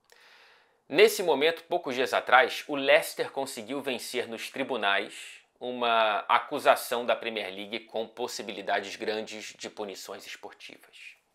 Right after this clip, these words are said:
Até o fim da temporada, teremos, enfim,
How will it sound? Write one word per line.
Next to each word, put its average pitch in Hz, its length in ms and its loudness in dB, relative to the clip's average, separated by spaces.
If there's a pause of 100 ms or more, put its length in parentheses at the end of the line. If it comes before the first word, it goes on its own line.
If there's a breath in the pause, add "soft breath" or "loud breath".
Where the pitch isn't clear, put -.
(640 loud breath)
Até - 360 10
o 214 80 10
fim 165 220 -2
da 139 100 4
temporada, 113 720 2
teremos, 135 920 -2
enfim, 175 680 0